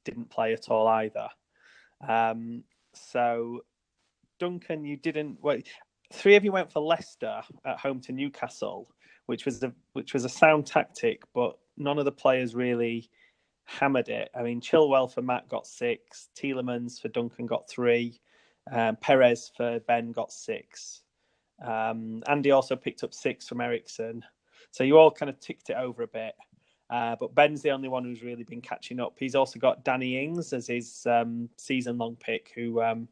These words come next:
scored against, um, Spurs. Um, so, so yeah, he's, um, yeah, he, he got, at least got, he got nine points. So, um, so,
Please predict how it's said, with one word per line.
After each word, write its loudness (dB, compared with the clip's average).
scored 4
against, -6
um, -4
Spurs. -4
Um, -2
so, 0
so -2
yeah, 0
he's, -6
um, -2
yeah, 0
he, -2
he -4
got, 2
at 0
least 0
got, 4
he 0
got 2
nine 0
points. -2
So, 0
um, -4
so, -2